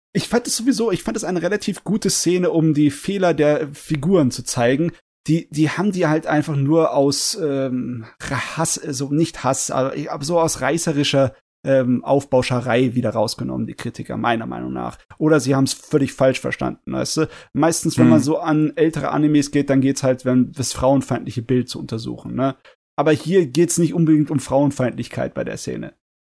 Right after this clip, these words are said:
Speaker 1: Defini-, also meiner Meinung nach nicht.
Speaker 2: Ja.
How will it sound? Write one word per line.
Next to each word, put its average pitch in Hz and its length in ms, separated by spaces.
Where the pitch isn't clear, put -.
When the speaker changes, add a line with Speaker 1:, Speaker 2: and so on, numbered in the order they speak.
Speaker 1:
Defini-, 139 320
also 139 180
meiner 143 300
Meinung 135 280
nach - 180
nicht. - 260
Speaker 2:
Ja. 90 440